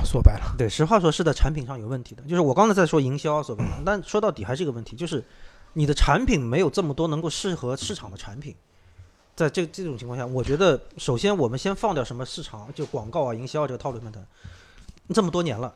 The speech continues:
Speaker 2: 你红旗在干什么？
Speaker 1: 而且我虽然没有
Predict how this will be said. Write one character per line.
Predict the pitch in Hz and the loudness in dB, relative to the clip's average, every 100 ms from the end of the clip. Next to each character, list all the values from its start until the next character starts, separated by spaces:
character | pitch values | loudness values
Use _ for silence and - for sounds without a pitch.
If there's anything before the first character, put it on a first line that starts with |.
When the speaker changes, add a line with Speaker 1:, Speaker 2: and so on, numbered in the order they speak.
| - | -14
Speaker 2:
你 | 123 | -12
红 | - | -10
旗 | 156 | -6
在 | 143 | -6
干 | 143 110 | -6 -10
什 | |
么？ | 92 98 _ - _ _ _ - _ | -14 -18 _ -20 _ _ _ -20 _
Speaker 1:
而 | 127 | 0
且 | 165 151 113 - _ _ - _ - - _ _ _ _ | 4 6 6 2 _ _ -20 _ -20 -20 _ _ _ _
我 | 151 | 4
虽 | 143 202 | 8 10
然 | 208 | 8
没 | 180 | 8
有 | 170 | 8